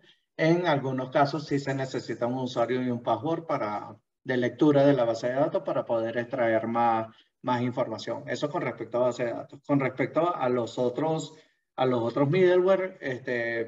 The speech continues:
por ahora solamente, este, eh, si está instalado, qué versión está instalado, más que todo esa parte de, de, de inventario, cuántos,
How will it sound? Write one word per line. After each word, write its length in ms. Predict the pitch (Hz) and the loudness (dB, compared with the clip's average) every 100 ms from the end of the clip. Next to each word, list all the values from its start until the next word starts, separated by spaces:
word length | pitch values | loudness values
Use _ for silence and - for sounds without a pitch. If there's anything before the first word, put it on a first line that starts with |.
| - | -6
por 220 | - 147 123 | 2 2 4
ahora 460 | 117 135 156 214 | 2 2 0 -2
solamente, 960 | 220 - 135 123 127 135 127 143 135 131 | -4 -8 -6 -2 -4 -4 -4 -2 -2 -2
este, 720 | 120 127 113 113 110 110 - _ _ _ _ _ - | -4 -4 -2 0 -2 -6 -16 _ _ _ _ _ -8
eh, 440 | 143 127 123 120 117 | -4 -2 -4 -4 -4
si 160 | - | 0
está 220 | 143 - | 0 0
instalado, 960 | 123 127 131 135 135 135 135 131 127 - | -4 -2 2 4 4 4 0 0 -4 -6
qué 220 | - 135 | -2 -2
versión 520 | 131 127 - 139 127 127 | -2 -6 -6 -6 -6 -6
está 200 | 120 127 | -8 -8
instalado, 560 | 120 123 127 127 127 | -6 -4 -2 -2 -2
más 200 | 123 113 | -6 -6
que 120 | - | -8
todo 200 | - 123 | -2 -2
esa 200 | 123 - | -2 -4
parte 240 | - 107 123 | -6 -4 -4
de, 520 | 120 117 113 117 117 | -4 -4 -6 -8 -12
de, 440 | 131 123 113 113 120 | -8 -6 -6 -8 -12
de 140 | 127 | -8
inventario, 640 | 120 117 113 110 113 113 - | -8 -8 -8 -8 -8 -12 -8
cuántos, 460 | 117 107 123 117 | -8 -4 -4 -4